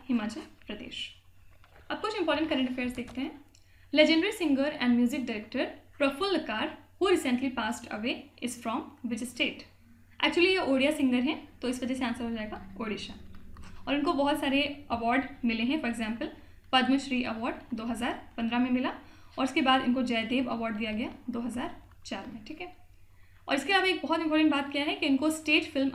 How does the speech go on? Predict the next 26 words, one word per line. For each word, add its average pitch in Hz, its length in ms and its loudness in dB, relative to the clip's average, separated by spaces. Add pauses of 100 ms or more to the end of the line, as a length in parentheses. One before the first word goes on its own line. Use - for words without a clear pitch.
अवार्ड 226 240 -2 (360)
आठ 294 280 2
बार 240 180 2
मिल 233 180 4
चुका 233 220 -6
है 254 200 -2 (340)
जिसमें 269 280 0
से 359 120 0
छः 302 400 2
बार 247 280 0 (200)
लगातार 226 460 -4
मिला 214 260 -8
था 220 40 -10
इसमें, 240 300 -8 (200)
ठीक 311 120 -6
है। 370 60 -8 (720)
डी 359 180 6
विश्वा, 302 280 2 (100)
who 294 60 -2 (100)
passed 247 320 0
away 233 120 -4
recently, 233 440 -6 (300)
was 269 240 2
an 240 80 2 (120)
ace 226 200 -4
player 233 240 -2